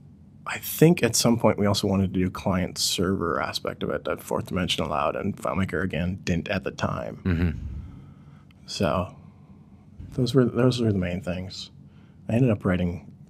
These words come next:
Speaker 1: you could, um, you could get an additional package for writing,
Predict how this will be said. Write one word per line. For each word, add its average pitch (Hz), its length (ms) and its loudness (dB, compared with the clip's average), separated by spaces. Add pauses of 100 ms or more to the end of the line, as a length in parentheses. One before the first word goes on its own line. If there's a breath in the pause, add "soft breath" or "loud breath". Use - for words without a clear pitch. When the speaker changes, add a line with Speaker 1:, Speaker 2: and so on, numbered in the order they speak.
(120)
Speaker 1:
you 123 140 6
could, 120 140 6
um, 92 320 6 (160)
you 123 120 6
could 113 120 2
get 113 160 6
an 92 140 4
additional 92 460 2 (100)
package 104 560 2
for - 240 -4
writing, 87 540 -4